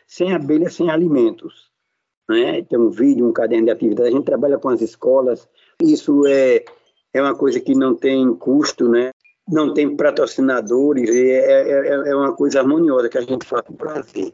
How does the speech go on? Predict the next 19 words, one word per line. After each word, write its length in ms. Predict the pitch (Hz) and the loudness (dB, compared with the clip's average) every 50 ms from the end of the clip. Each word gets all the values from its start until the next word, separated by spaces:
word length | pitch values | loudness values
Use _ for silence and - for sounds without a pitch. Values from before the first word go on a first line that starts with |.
| _ _ _ _ _ _ _ _ - | _ _ _ _ _ _ _ _ -2
né? 220 | 117 120 123 113 - _ _ - - - _ _ - | -2 0 -2 -2 -6 _ _ -20 -20 -20 _ _ 0
E 400 | - 170 190 427 440 427 - - - _ _ _ _ _ _ _ _ _ _ _ _ _ _ _ - | 2 2 4 4 2 2 0 -4 -8 _ _ _ _ _ _ _ _ _ _ _ _ _ _ _ -8
a 120 | - 135 135 | -4 -2 0
nossa 320 | 143 143 135 - - 139 | 0 0 -2 -2 -4 -4
produção, 500 | - 147 151 156 156 156 - - 147 147 | -2 0 0 0 0 -2 -2 -2 -2 -2
a 60 | 151 | -2
gente 180 | 147 151 151 143 | -2 -2 -2 -2
trabalha 460 | - - 147 139 131 135 131 131 135 | -2 -2 -2 -2 0 0 0 0 0
aqui, 180 | 127 - 135 123 | -2 -2 -2 -2
a 40 | 117 | 0
gente 180 | 117 135 127 - | 0 -2 -4 -4
tem 140 | 139 123 | -4 -4
produção, 600 | - - 127 123 120 - - - 123 110 104 107 | -2 -2 -4 -4 -4 -8 -8 -4 -4 -2 -2 -2
né? 240 | 107 110 107 107 104 - - - _ _ _ _ - | -2 -2 -2 -4 -6 -8 -14 -20 _ _ _ _ -6
A 60 | 107 | -2
gente 180 | 113 127 113 - | -2 -2 0 0
faz 160 | 117 117 113 | -2 -2 -2
apicultura 500 | 113 - 123 - - 117 - 131 123 120 | -4 -6 -6 -6 -6 -4 -4 -2 0 0
migratória, 800 | 117 117 113 131 135 131 123 - 123 120 120 131 135 156 175 | 0 0 2 0 0 0 0 0 0 0 2 2 2 0 -2